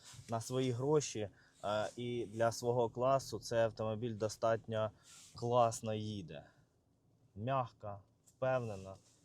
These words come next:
Гальма відпрацьовують також добре. Ну от за руль, за саме управління.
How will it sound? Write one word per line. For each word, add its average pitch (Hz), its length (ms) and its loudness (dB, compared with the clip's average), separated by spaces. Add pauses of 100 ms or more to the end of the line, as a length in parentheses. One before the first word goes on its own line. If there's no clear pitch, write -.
(280)
Гальма 107 500 2 (120)
відпрацьовують 113 720 0
також 110 400 0
добре. 120 540 0 (120)
Ну 131 160 -4
от 131 260 -2
за 123 400 -2 (840)
руль, 151 280 0 (800)
за 101 140 -2
саме 117 300 2
управління. 107 720 -2